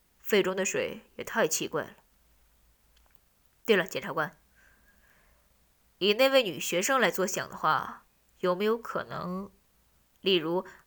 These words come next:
拿了一壶河中的水来？”“不，不，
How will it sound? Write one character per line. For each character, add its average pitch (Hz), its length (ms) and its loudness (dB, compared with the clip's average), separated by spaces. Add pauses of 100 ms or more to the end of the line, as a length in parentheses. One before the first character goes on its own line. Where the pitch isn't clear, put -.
(240)
拿 190 180 6
了 202 80 6
一 220 120 0
壶 208 120 -6
河 - 340 0
中 214 120 -4
的 233 80 0
水 - 220 -2
来 - 240 -14 (1400)
？”“不， 175 160 -2
不， 160 260 -6